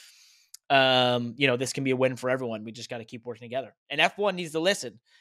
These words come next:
If they put it on a damn date that conflicts with something really damn important in nascar or IndyCar,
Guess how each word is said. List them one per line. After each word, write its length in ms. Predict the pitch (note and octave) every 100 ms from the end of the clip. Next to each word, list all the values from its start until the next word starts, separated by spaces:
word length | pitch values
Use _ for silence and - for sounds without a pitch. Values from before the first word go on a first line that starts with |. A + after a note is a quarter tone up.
| _
If 100 | -
they 140 | D3 F#3
put 180 | G3+ A3
it 100 | G#3
on 100 | G3+
a 60 |
damn 440 | D3+ F3+ G3 A3 D#3+
date 300 | F#3+ D3+ F#3 -
that 140 | D3+
conflicts 400 | D#3 C#3+ E3+ E3+
with 100 | D#3+
something 300 | - E3 D#3+
really 220 | D3 E3 F3
damn 300 | C3+ E3 E3
important 400 | D3+ D#3+ D3 C#3
in 80 |
nascar 600 | C3+ C#3+ C#3+ - A#2+ A#2+ -
or 60 |
IndyCar, 540 | B2+ F#3 F3+ B2 G#2+